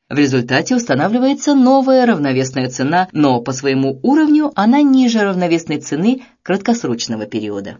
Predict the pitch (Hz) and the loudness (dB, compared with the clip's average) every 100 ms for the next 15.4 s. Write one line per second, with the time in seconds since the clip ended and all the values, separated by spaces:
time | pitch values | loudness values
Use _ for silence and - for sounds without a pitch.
0 | _ _ _ _ _ _ _ 185 269 233 | _ _ _ _ _ _ _ 2 4 4
1 | 233 214 208 214 208 196 180 185 175 170 | 4 2 2 2 2 2 0 0 0 0
2 | 165 185 190 302 214 127 127 120 123 120 | 2 0 0 2 2 2 0 0 -2 -2
3 | - 214 254 330 302 269 262 240 302 294 | 0 2 2 2 4 2 2 0 2 2
4 | 202 175 170 170 202 285 294 254 226 202 | 2 2 0 0 0 0 -2 0 -2 0
5 | 233 320 285 240 233 220 233 226 208 220 | -2 -2 -2 -2 -2 -2 0 0 0 -4
6 | 202 165 165 196 233 190 - 175 156 135 | -4 -4 -4 -4 -6 -8 -6 -4 -2 -6
7 | - 120 120 110 104 101 110 - _ _ | -6 -4 -4 -6 -8 -10 -14 -18 _ _
8 | - 143 135 131 131 127 147 233 233 139 | -6 -2 -2 0 0 0 0 0 0 0
9 | 139 262 262 208 160 160 202 208 - 240 | 0 0 0 0 0 0 -2 -2 0 -2
10 | 247 - 165 - 156 175 180 180 226 320 | -2 -4 -6 -4 -4 -2 -2 -2 -2 0
11 | 214 175 151 156 147 135 131 135 135 131 | 2 2 2 0 -2 -2 -2 -2 -2 -4
12 | 127 120 131 131 135 135 127 123 127 - | -4 -6 -4 -4 -4 -2 0 0 -2 -2
13 | 233 233 294 302 294 185 220 233 262 247 | 2 4 4 2 0 0 0 0 -2 0
14 | 165 180 196 214 233 240 240 254 269 - | 2 0 0 0 -2 0 2 4 2 0
15 | 165 156 147 143 | 0 2 2 -2